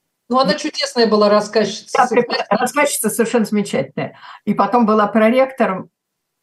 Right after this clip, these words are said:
Speaker 2: Тут у меня были бы претензии, ну что уж об этом сейчас <laughs> говор-, говорить.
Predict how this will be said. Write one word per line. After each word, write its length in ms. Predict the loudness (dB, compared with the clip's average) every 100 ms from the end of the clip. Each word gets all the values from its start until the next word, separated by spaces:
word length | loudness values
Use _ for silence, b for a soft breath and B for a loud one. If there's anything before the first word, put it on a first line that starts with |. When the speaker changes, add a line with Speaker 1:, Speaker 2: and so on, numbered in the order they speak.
| _ _ _
Speaker 2:
Тут 160 | -6 -6
у 20 |
меня 300 | -4 -2 -2 -4
были 200 | -6 -6
бы 160 | -6
претензии, 560 | -6 -4 0 0 -2 -6
ну 120 | -8 -8
что 180 | -6
уж 140 | -6 -4
об 120 | -6
этом 220 | -6 -8
сейчас 280 | -4 -4 -4
<laughs> 20 |
говор-, 720 | -2 -2 -2 -4 -6 -6 -6 -4
говорить. 520 | -6 -2 -2 -2 -6